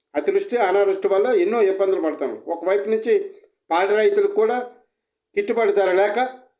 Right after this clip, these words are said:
అక్కడేమో ఆడారి ఆనందేమో వాళ్ళకేమో వాళ్ళు నోట్లో మట్టి కొట్టి బీజేపీలో కలిశారు.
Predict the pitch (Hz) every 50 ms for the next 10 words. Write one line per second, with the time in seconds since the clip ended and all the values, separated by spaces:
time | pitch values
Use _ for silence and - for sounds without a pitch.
0 | _ _ _ _ _ _ _ _ _ _ _ _ _ _ 170 190 190 208 208 220
1 | 214 214 240 226 190 175 185 190 214 208 202 196 190 196 202 202 190 190 196 196
2 | 196 240 240 208 185 180 180 175 165 - 170 160 170 190 175 160 156 170 - -
3 | - _ _ _ _ _ _ _ - 170 175 175 175 170 160 170 190 190 190 202
4 | 202 165 160 160 156 156 160 170 165 - 190 180 160 160 151 143 165 175 151 175
5 | 165 156 165 170 190 156 139 127 - - 135 110